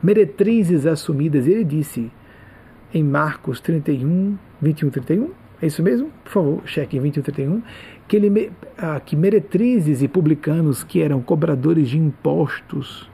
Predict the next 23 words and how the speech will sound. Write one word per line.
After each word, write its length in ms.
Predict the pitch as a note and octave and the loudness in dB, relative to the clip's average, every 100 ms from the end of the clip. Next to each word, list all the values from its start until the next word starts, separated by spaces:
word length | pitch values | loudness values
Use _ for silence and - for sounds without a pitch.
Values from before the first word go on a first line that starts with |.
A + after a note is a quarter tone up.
| - | -4
em 100 | F#3 | 2
nome 460 | F3 E3 A#3+ C#4 G3 | 2 2 2 0 0
do 340 | C3+ C#3+ D3 D3+ - | 0 -2 -2 -8 -2
poderio 440 | D4 A3 D#3 C3+ | 0 0 0 0
invas-, 480 | G3 D3+ C#3+ A#2+ - - C#3+ B2 | 0 0 -2 -6 -10 -8 -6 -4
poderio 580 | F3+ E3 C#3+ C#3 G3 D#3+ - - - - | -2 0 0 0 -2 -2 -8 -20 -18 -2
invasor, 720 | F3+ D#3 E3+ A2+ D3 F#3+ - - - - | 0 2 0 2 2 0 -4 -18 -20 -12
que 180 | - | -4
era 140 | C#3+ C#3+ | -2 0
o 20 | |
Império 260 | C3+ C3+ B2 | -2 -2 -4
Romano, 400 | B2 C3+ G3 A#3 - - - - - - | -4 -2 -2 -4 -8 -20 -20 -20 -14 -2
meretrizes 800 | E3 F#3 F3 - G3+ G#3 F3+ D#3+ | 2 2 2 -2 0 2 2 0
e 60 | |
publicanos 800 | D#3 G#3+ F3+ F3 - D3+ D3+ D3 | 0 0 -2 -2 -2 0 0 0
entrarão 500 | D#3+ D3+ D3 C3 C#3 | -2 -2 -2 -2 0
no 100 | C#3+ | -2
reino 320 | B2+ A#2 C#3 | -4 -2 -2
de 120 | C3+ C3+ | -2 -2
Deus 340 | A#2+ A#2+ A2 | -2 -4 -4
antes 260 | A#2 A#2 A2+ | -6 -8 -6
de 120 | A#2+ | -6
vós. 1080 | G#2+ A2+ B2+ C#3+ - - - - - - | -6 -8 -10 -14 -20 -20 -20 -20 -20 -20